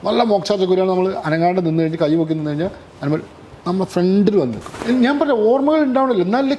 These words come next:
കണക്ട് ചെയ്യപ്പെടുന്നത്. പാപ്പാനും ആനയെ, ആ പാപ്പാൻ എങ്ങനെയാണ് അവൻ്റെ ആനയെ തിരിച്ചറിയുന്നത്?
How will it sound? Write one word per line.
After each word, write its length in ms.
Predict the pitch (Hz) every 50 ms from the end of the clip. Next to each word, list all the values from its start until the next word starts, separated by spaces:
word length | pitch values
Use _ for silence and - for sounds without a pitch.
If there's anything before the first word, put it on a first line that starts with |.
| -
കണക്ട് 220 | 247 254 269 262 -
ചെയ്യപ്പെടുന്നത്. 380 | 269 254 185 185 143 120 -
പാപ്പാനും 440 | 180 202 214 214 240 254 254 247 233
ആനയെ, 220 | 220 220 226 233 226 - - - - - - -
ആ 100 | 143 139
പാപ്പാൻ 420 | 139 - - 117 131 - 208 226
എങ്ങനെയാണ് 300 | 233 233 240 240 240 233
അവൻ്റെ 100 | 226 240
ആനയെ 240 | 226 226 226 247 254
തിരിച്ചറിയുന്നത്? 580 | 247 254 247 196 - - 156 113 110 104 104